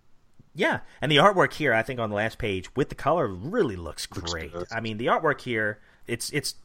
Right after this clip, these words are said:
Speaker 1: really good. I, I, I, my opinions have certainly changed with the coloring of this.
Speaker 2: This is, this
Speaker 1: Um,
Speaker 2: is the best looking page,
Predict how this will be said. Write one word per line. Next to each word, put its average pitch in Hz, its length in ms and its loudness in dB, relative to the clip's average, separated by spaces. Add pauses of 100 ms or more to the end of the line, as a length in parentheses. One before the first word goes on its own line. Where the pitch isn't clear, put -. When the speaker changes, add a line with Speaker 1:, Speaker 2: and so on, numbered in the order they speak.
(120)
Speaker 1:
really 98 380 -6
good. 80 200 -10
I, 95 380 -6 (800)
I, 95 40 -2
I, 95 300 -4
my 107 200 -2
opinions 107 340 -6
have 92 120 -10
certainly 120 380 -4
changed 90 360 -8
with - 100 -10
the 95 80 -10
coloring 85 420 -6
of 78 120 -14
this. 78 180 -6
Speaker 2:
This 131 160 6
is, 135 240 -8
this 139 300 8
Speaker 1:
Um, - 60 4
Speaker 2:
is 156 40 4
the 135 100 6
best 117 340 6
looking 110 340 4
page, 104 500 6